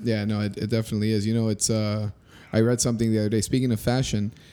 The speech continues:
I read a f-, a, a funny headline or whatever, a title of an article that says,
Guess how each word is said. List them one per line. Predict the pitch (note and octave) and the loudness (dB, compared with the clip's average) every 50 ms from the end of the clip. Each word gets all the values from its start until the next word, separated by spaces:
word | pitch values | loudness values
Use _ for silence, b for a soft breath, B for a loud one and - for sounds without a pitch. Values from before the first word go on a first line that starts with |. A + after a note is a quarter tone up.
| b b b | b b b
I | G#2 | 2
read | G#2 A#2 B2 B2 | 4 4 4 2
a | A#2+ | 0
f-, | A2 - - - | -2 -4 -8 -6
a, | - - - - C#3+ A2+ G#2 G#2+ G#2+ A2 | -4 -4 -4 -2 -2 -2 -2 -2 -2 -6
a | B2 | -6
funny | - - A#2+ B2 B2+ A#2+ A2+ | -4 0 0 0 2 2 2
headline | A#2 A#2+ A#2 G#2+ G#2+ G#2 G#2 G#2 G2+ G2+ | 2 2 2 0 0 0 0 0 0 2
or | G2+ G2+ G2 G2 | 2 2 0 0
whatever, | G2 G#2 G#2+ G#2 A2 G#2+ F#2+ G2+ G2 G2 G2+ G2+ G#2 - - | 0 0 2 2 2 2 0 0 -2 -2 -2 -4 -4 -6 -4
a | - - - - - | -4 -6 -6 -8 -6
title | - - A2+ A2+ A2 G#2 G#2 G2+ G2+ | -4 -2 0 2 2 2 2 0 0
of | G2 G2 G#2 | 0 0 0
an | G2+ | 0
article | G#2 G#2+ G#2 G#2 G2 - - G#2 G#2 A2+ B B B B B B B B | 0 2 0 0 -2 -2 -2 -4 -4 -4 B B B B B B B B
that | G#2 G#2 F#2+ - | 0 0 0 0
says, | - A2+ A2 G#2+ G#2 G#2 G2 F#2+ F#2 - | 0 0 0 0 0 0 -2 -2 -4 -6